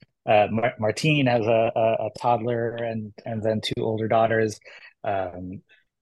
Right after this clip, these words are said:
I have, uh, a seven-year-old, so it's just really hard to, like, um, you know, get twelve issues of Ice Cream Man out per year. But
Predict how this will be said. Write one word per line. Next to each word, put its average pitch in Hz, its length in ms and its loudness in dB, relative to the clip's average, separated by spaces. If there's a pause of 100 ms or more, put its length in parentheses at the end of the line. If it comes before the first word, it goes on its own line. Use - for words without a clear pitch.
(320)
I 117 160 6
have, 107 580 0
uh, 101 380 -4 (120)
a 104 80 -6 (220)
seven-year-old, 107 840 2
so 110 160 -4
it's 107 120 -2
just 120 140 -2
really 135 180 4
hard 110 320 2
to, - 80 -4
like, 104 400 -2 (320)
um, 98 580 -4 (800)
you 110 100 -6
know, 87 180 -10
get - 360 -2
twelve 104 480 -2
issues 98 400 -6
of 95 80 -6
Ice 95 180 -6
Cream 101 160 -8
Man 98 240 -6
out 95 220 -8 (120)
per 107 80 -8
year. - 400 -8
But 117 200 -2